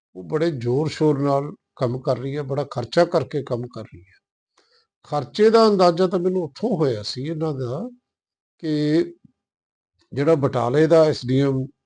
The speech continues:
ਜਾਂ ਉੱਥੋਂ ਦੇ ਨਗਰ ਨਿਗਮ ਦਾ ਕਮਿਸ਼ਨਰ ਫੜਿਆ ਗਿਆ, ਉਹ ਫੜਿਆ ਤਾਂ ਇਸ ਕਰਕੇ ਗਿਆ ਕਿ ਉਹ ਕਮਿਸ਼ਨ ਮੰਗਦਾ ਸੀ ਕਿ ਠੇਕੇਦਾਰ ਤੋਂ,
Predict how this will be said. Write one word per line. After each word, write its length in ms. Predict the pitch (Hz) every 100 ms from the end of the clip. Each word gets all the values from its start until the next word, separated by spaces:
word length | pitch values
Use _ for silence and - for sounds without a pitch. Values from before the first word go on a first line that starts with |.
| _
ਜਾਂ 140 | 127 131
ਉੱਥੋਂ 260 | 131 139
ਦੇ 120 | 131
ਨਗਰ 380 | 127 131 127 131
ਨਿਗਮ 400 | 123 127 127 135
ਦਾ 140 | 135 135
ਕਮਿਸ਼ਨਰ 560 | - 123 127 - 175
ਫੜਿਆ 320 | - 135 131
ਗਿਆ, 280 | 123 123 95 - _ _ _ _ _ _ _ -
ਉਹ 60 |
ਫੜਿਆ 280 | 143 143 151
ਤਾਂ 200 | 160 190
ਇਸ 180 | 185 -
ਕਰਕੇ 380 | 202 170 190 170
ਗਿਆ 160 | 180
ਕਿ 140 | 170 185
ਉਹ 100 | 170
ਕਮਿਸ਼ਨ 420 | 170 175 - 202
ਮੰਗਦਾ 360 | 185 175 175
ਸੀ 220 | 170 - 165
ਕਿ 160 | 180
ਠੇਕੇਦਾਰ 580 | 143 147 139 160 160 151
ਤੋਂ, 200 | 135 160